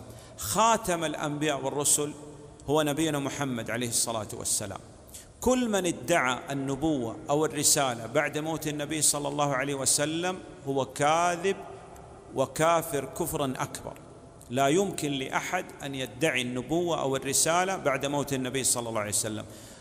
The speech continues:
ختمت النبوة والرسالة بموت النبي صلى الله عليه وسلم.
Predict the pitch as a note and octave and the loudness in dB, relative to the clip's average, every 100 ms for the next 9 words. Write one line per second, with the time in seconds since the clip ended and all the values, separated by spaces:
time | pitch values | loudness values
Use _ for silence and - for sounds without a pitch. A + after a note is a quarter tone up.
0 | - - G#3+ G#3 E3 D3 C3+ C#3 C#3+ C#3 | -10 2 2 2 -2 -2 -2 -4 -4 0
1 | F3 E3 C#3+ C#3+ D3+ - F3 F#3 G3 - | 2 2 2 2 2 4 2 0 -2 -4
2 | - - - C#3 C#3+ F3+ F3+ D3 C#3 C3+ | -14 -16 -10 -4 2 2 2 0 0 0
3 | D3 C3 B2+ B2 B2 C3 A2+ G#2+ A#2 B2+ | 2 4 2 0 2 0 2 -2 0 -2
4 | A#2+ A2+ - G#2+ G2+ A#2 | -2 0 0 0 -4 -12